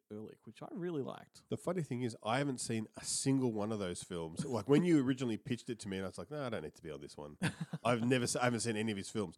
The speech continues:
Speaker 1: Yeah.
Speaker 2: But I didn't realize Next Stop Wonderland was one of them,
Speaker 1: <laughs>
Speaker 2: which I
Speaker 1: Yeah.
Speaker 2: fucking loved.
Speaker 1: And we talk about that.
Speaker 2: Yeah.
Speaker 1: He would have loved your opinion on that one, um, when we were having a chat. But, uh, anyway, it's a great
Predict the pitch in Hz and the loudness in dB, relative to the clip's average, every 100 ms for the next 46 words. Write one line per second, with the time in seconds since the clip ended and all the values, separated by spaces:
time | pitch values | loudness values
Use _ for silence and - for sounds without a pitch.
0 | - 139 113 110 127 127 120 113 107 107 | -6 -2 0 2 2 4 2 0 -2 -4
1 | 104 110 90 101 113 110 113 113 101 107 | -2 -4 -2 -2 0 -2 -2 -2 -2 -2
2 | 120 175 185 160 - 143 131 131 117 117 | 0 4 8 8 6 2 2 6 4 2
3 | 117 - - - - 143 - 123 110 113 | -8 -16 -18 -6 -4 0 2 2 2 0
4 | 85 80 - - 175 190 196 220 226 247 | -2 -6 -10 0 4 6 12 12 12 12
5 | 214 180 175 165 147 - 120 95 180 226 | 12 12 12 6 6 4 2 6 6 10
6 | 208 175 143 151 170 175 156 143 156 156 | 10 8 4 2 2 4 4 4 2 2
7 | 151 139 139 127 135 135 131 127 131 127 | 2 2 0 0 0 0 -2 -2 -2 -2
8 | 127 127 120 - 127 - - 127 127 120 | -2 -2 -4 -2 -4 -2 -2 0 0 -2
9 | - 107 - 160 113 104 139 147 160 175 | -8 -10 -6 -4 -4 -6 -6 -4 2 6
10 | 190 | 6